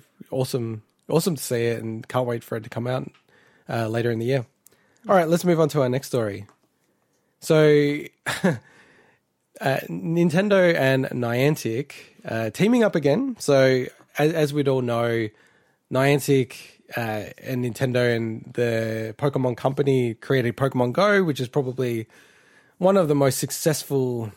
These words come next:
mobile games ever. Yeah, you know, back in twenty sixteen, which is so long ago. My wife still plays Pokemon Go. You know, there was that period of time, I don't know if you guys remember, but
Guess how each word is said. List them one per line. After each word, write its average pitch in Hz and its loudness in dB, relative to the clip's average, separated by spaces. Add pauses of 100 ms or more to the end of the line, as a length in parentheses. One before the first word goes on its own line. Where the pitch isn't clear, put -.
mobile 135 2
games 120 0
ever. 175 2 (320)
Yeah, 117 -2
you 117 -2
know, 120 0
back 131 0
in 135 0
twenty 143 0
sixteen, 143 -4
which 135 -6
is 131 -10
so 208 0
long 127 -2
ago. 113 -8 (260)
My 143 2
wife 170 4
still 143 0
plays 123 -2
Pokemon 113 -6
Go. 107 -6 (680)
You 151 0
know, 147 6
there 151 6
was 156 4
that 156 4
period 180 4
of 139 4
time, 135 2
I 131 -4
don't 139 -2
know 143 4
if 127 -2
you 127 -4
guys 120 0
remember, 123 -2
but 117 -4